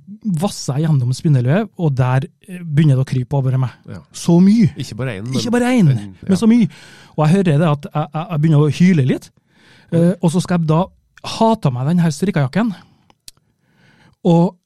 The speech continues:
Speaker 1: det klarer jeg ikke. Jeg klarer ikke å komme til glidelåsen for å få av meg.
Speaker 2: Åh.
Speaker 1: Og panikken brer seg, og det blir bare mer og mer edderkopper rundt den jakka, sant?
Speaker 2: Ja, ja.
Speaker 1: Og jeg får helt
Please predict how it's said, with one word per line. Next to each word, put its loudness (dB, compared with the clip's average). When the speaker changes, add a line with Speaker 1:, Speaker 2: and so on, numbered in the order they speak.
Speaker 1:
det -2
klarer -2
jeg -4
ikke. -4
Jeg -12
klarer 0
ikke -4
å -20
komme -2
til -2
glidelåsen 0
for -2
å -2
få -2
av 2
meg. 0
Speaker 2:
Åh. -12
Speaker 1:
Og 0
panikken 0
brer -2
seg, -2
og -8
det 0
blir 0
bare 0
mer 0
og 2
mer 2
edderkopper -2
rundt 0
den 4
jakka, -2
sant? -2
Speaker 2:
Ja, -12
ja. -10
Speaker 1:
Og 0
jeg -4
får 0
helt -2